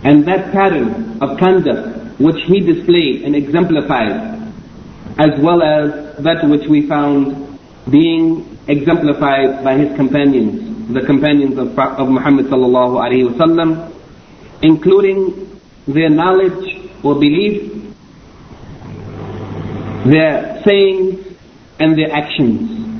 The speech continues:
the manner or the behavior patterns of the Prophet sallallahu alaihi wasallam, his guidance,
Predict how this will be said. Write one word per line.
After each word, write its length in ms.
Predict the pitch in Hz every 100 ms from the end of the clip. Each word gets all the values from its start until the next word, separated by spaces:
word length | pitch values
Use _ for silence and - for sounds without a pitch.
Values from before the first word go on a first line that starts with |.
| - - - - - - -
the 160 | 127 147
manner 800 | 165 196 208 202 208 208 - - - - - - - -
or 140 | 139 147
the 720 | 147 143 131 123 - - -
behavior 540 | 143 156 196 208 180 170
patterns 640 | 156 151 151 156 151 - - - - - - -
of 160 | 143 139
the 60 | 143
Prophet 300 | 165 160 147 -
sallallahu 480 | 147 143 151 151 143
alaihi 260 | 139 143 139
wasallam, 400 | 147 139 139 143
his 240 | 185 151
guidance, 720 | 156 151 220 208 - - -